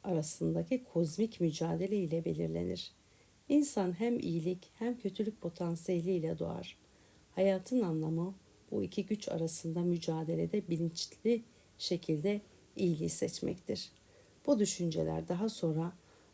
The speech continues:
Maneizm gibi akımların da temelini oluşturur. Anadolu'da İonya ve Thales. Milattan önce altıncı yüzyılın ilk yarısında bu kez batıda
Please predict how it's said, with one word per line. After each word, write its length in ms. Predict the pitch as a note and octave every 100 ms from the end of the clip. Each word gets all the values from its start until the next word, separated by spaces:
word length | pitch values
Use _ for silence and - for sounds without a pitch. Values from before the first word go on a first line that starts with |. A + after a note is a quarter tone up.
| -
Maneizm 680 | G3 G#3+ C4 B3+ - E3
gibi 240 | D#3 D#3+ F#3+
akımların 720 | F#3+ - F#3+ E3+ E3 F3+ G3+
da 200 | G3+ G#3
temelini 400 | - E3+ D#3+ D#3+
oluşturur. 680 | E3+ E3+ - F3+ E3 - - - - - - - - - - - - - - - - - - -
Anadolu'da 840 | A#3+ D4+ - D4 B3 - G#3 B3+ -
İonya 720 | F3+ F#3 F3+ E3+ F#3 A#3+ A3 -
ve 60 |
Thales. 680 | G3+ - F3 E3 D#3+ - - - - - - - - - - - -
Milattan 600 | G3+ A3 C4 B3+ - B3
önce 280 | G#3 F#3 G3+
altıncı 440 | F#3 F3 F#3+ F#3
yüzyılın 380 | A3+ E3+ E3+ F#3
ilk 260 | - - F#3
yarısında 560 | F3+ - E3+ E3 G3
bu 80 | A#3+
kez 340 | - F#3+ D#3
batıda 500 | - A#3 G#3+ F3 E3